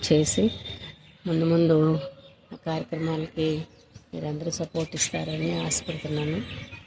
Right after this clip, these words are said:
ఎందుకంటే న్యాచురల్ ఫార్మింగ్ చేయ-, చేసే రైతులు ఉంటారు కదా, వాళ్ళ కోసం నేను ఒక మంచి వేదికని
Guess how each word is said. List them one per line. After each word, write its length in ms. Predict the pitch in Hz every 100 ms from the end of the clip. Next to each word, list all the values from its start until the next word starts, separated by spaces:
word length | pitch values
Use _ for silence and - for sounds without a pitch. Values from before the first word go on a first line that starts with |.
| -
ఎందుకంటే 520 | 156 156 170 160 165
న్యాచురల్ 420 | 156 156 160 175 165
ఫార్మింగ్ 580 | 170 170 165 165 165 - - - - 175
చేయ-, 540 | 160 160 165 - 151 -
చేసే 280 | 175 - 175
రైతులు 500 | 156 151 180 196 180
ఉంటారు 320 | 165 160 160
కదా, 200 | 160 160
వాళ్ళ 260 | 160 156 160
కోసం 440 | 165 160 190 180
నేను 200 | 156 147
ఒక 340 | 147 147 143 147 - - - - -
మంచి 260 | 151 156
వేదికని 720 | 165 165 165 170 160 151 160